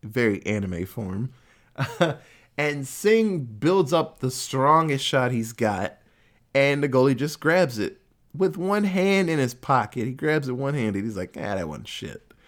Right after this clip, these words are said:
And Singh's like, "Oh, my God." <laughs> And so the ball gets over to the other side, and so Empty Hand, the brother, the goalie, he does the same thing. He's like, "I'm not worried, y'all.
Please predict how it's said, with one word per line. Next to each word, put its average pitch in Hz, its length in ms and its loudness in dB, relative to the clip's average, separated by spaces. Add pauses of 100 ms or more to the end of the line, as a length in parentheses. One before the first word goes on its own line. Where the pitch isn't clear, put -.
(400)
And 101 180 -4
Singh's 117 380 -6
like, 90 220 -6
"Oh, 131 280 -6
my - 200 -20
God." 101 500 -10 (240)
<laughs> 180 380 4 (560)
And 190 160 -2
so 226 200 6
the 196 120 4
ball 247 240 4
gets 214 180 -4
over 208 180 4
to 170 140 -10
the 180 100 0
other 196 140 -2
side, 147 540 0
and 120 200 -4
so 131 380 2
Empty 196 300 2
Hand, 107 480 -2
the 107 80 -6
brother, 143 480 4
the 113 120 -4
goalie, 143 500 0 (800)
he 226 160 2
does 226 180 8
the 190 80 -2
same 196 260 0
thing. 190 160 -2
He's 180 160 -2
like, 135 400 2 (120)
"I'm 180 160 2
not 151 180 6
worried, 131 240 6
y'all. 123 360 2